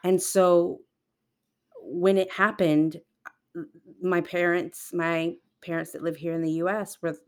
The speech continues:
the first people that I called because I knew that happened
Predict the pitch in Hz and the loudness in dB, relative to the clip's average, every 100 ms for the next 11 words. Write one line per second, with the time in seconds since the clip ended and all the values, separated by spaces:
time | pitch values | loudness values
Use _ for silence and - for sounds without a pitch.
0 | _ _ 151 165 165 151 - 160 156 151 | _ _ -10 -6 -4 -6 -8 -6 -4 -4
1 | 147 147 - 151 143 139 - _ _ _ | -2 -4 -4 -4 -4 -6 -12 _ _ _
2 | _ _ _ _ - 185 _ _ - 170 | _ _ _ _ -20 -20 _ _ 0 0
3 | 175 175 160 170 196 226 185 170 175 175 | 2 2 4 4 4 4 4 4 2 -4
4 | _ _ _ _ _ _ _ _ _ _ | _ _ _ _ _ _ _ _ _ _
5 | _ _ _ _ _ _ _ 170 196 226 | _ _ _ _ _ _ _ -4 -2 0
6 | 214 208 196 190 185 | -2 0 2 4 0